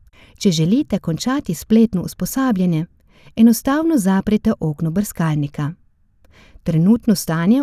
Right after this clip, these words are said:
usposabljanja se shrani. Zdaj nadaljujete na naslednji strani,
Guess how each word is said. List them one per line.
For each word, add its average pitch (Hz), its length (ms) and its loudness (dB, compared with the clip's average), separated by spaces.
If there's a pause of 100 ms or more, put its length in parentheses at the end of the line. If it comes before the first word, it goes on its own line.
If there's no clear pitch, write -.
usposabljanja 214 840 2 (160)
se - 200 -6
shrani. 147 520 -4 (1040)
Zdaj 180 400 0
nadaljujete 208 760 2
na 175 140 2
naslednji 185 520 0
strani, 170 520 -2